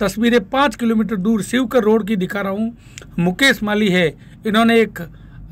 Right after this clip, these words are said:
कोबरा, अ, जो नाग है उसका रेस्क्यू किया है। तो तस्वीरें आप देख रहे हो, करीब पाँच, साढ़े पाँच फीट लंबा है कोबरा ये।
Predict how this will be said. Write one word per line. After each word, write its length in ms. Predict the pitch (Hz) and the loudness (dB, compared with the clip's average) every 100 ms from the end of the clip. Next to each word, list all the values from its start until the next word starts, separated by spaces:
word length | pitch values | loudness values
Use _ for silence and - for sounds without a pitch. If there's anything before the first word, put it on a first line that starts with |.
| 190 175 _ _ | -12 -12 _ _
कोबरा, 400 | 208 208 233 208 | -6 -2 2 2
अ, 180 | 147 - _ _ _ _ - 180 | 2 -6 _ _ _ _ -20 -18
जो 200 | 170 180 | -10 -8
नाग 300 | 170 196 208 | -4 -2 0
है 120 | 165 | 0
उसका 520 | 190 - - 185 147 180 | 0 -4 -2 0 0 -4
रेस्क्यू 520 | 175 175 214 - 277 | -8 -2 -2 -2 -8
किया 260 | - 202 196 | -4 0 0
है। 240 | 180 208 - _ _ _ _ _ _ _ - | 0 -6 -16 _ _ _ _ _ _ _ -20
तो 60 | |
तस्वीरें 460 | 185 175 - 208 208 | -14 -12 -4 0 2
आप 280 | 202 196 202 | 2 -2 -8
देख 320 | 160 175 180 | -10 -10 -8
रहे 80 | 196 | -6
हो, 100 | 190 | -6
करीब 320 | 190 208 190 _ _ _ _ _ _ _ - | -6 -8 -10 _ _ _ _ _ _ _ -4
पाँच, 220 | 208 208 | -2 -2
साढ़े 260 | - 185 190 | -2 -4 -4
पाँच 400 | 196 208 190 170 | -4 -4 -4 -12
फीट 380 | 170 - 165 - - | -18 -14 -14 -14 -20
लंबा 540 | - 185 156 165 185 | -16 -10 -8 -4 -2
है 160 | 160 190 | 0 0
कोबरा 360 | 190 185 196 | -2 -6 -2
ये। 260 | 196 208 | -2 0